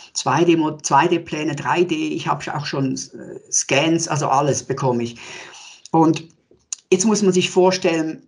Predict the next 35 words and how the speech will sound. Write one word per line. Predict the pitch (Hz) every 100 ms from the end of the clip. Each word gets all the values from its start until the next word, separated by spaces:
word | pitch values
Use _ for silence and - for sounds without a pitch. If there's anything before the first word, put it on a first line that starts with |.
| -
ich | 233
muss | 220 180
ja | 143
trotzdem | - 196 - 196
arbeiten | 170 190 180 190 196
können, | 190 196 139 123
ob | 160 147
ich | 147
jetzt | 147 - -
eine | 156 160 147 - - _ _
genormte | - 160 160 185 196 190
Layerstruktur | 170 160 180 185 - 165 - 170 170 160
habe | 151 160 160
oder | 156 143
nicht. | 175 - - -
Ich | 147
muss | 180 175
ja | 160
diesen, | 147 143 139
dieses, | 139 131 127 -
dieses | 131 123
Teil, | - 147 175 185 147 - - - - -
diesen | 123 135
Datenbrei, | 135 147 - 190 175 151 151 127 117 117
muss | 160 147
ich | 147
ja | 143
irgendwas | 139 175 160 139
damit | - 139 127
anfangen | 139 185 185 165 185
können. | 185 180 127 117
Das | 131
heißt, | 156 151 147
ich | - -
muss, | 165 151 -